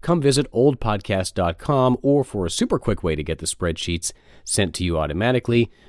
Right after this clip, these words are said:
you can text the word financial to the number four four two two two. By doing that, you'll get the free stuff and you'll be signed up for our free newsletter as well.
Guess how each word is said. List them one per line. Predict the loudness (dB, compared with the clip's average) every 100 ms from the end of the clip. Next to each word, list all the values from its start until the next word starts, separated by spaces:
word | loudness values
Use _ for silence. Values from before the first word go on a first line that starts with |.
| -10
you | -8
can | -6 -6
text | -2 -4 -2
the | -4
word | 0 0 0
financial | 0 2 2 4 2
to | 0
the | -2
number | -2 -2 -4
four | -4 -4 -4
four | -4 -2 0 -2
two | -4 -4 -2
two | -2 -2 -2
two. | 0 2 2
By | 2
doing | -2 0 0
that, | 0 -2 _ _ -10
you'll | -8
get | -8
the | -6
free | 0 0
stuff | 6 6 6 0
and | -4 -4
you'll |
be | -2
signed | -4 -4 -4
up | -4 -8
for | -6 -2 0 -2 -6 _ -20 -6
our | -2 0 0 -2
free | -10 -4 -2 -2
newsletter | 2 4 4 2 -4 -4
as | -4
well. | 0 0 0